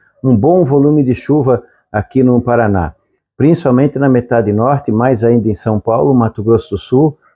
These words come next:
Paraguai e Argentina, Santa Catarina não tanto, mas tá indicando aí um bom volume de chuva que vai ajudar bastante o pessoal na parte da,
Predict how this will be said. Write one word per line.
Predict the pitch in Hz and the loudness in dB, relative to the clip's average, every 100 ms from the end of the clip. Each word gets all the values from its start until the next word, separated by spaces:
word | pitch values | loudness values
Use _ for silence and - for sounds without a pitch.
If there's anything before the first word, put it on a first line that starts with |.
| - | -6
Paraguai | 113 107 98 113 135 | -2 0 0 2 2
e | 139 | 2
Argentina, | 131 113 104 - 139 143 | 0 0 -2 0 0 0
Santa | - 147 | 0 -2
Catarina | 151 147 139 147 | 0 0 0 2
não | 151 151 | 2 0
tanto, | - 95 82 - _ _ - | 0 -2 -2 -12 _ _ -8
mas | 101 - | -6 -2
tá | 127 | 0
indicando | 135 139 139 131 | 0 0 0 2
aí | 139 | 2
um | 135 101 | 2 2
bom | 131 147 | 0 0
volume | 123 123 123 | 0 2 2
de | 113 | 0
chuva | - 131 | -4 -4
que | 147 151 | -4 -4
vai | 139 147 | -2 0
ajudar | 131 120 117 | 0 0 0
bastante | 113 131 123 - 120 117 131 127 _ _ - | 0 -2 -4 -2 -2 -2 -6 -6 _ _ -12
o | |
pessoal | 117 131 - - 123 | -4 -4 -2 0 0
na | 113 | 0
parte | - 117 117 - 110 | -2 -2 -2 -4 -4
da, | 104 104 98 90 | 2 4 4 0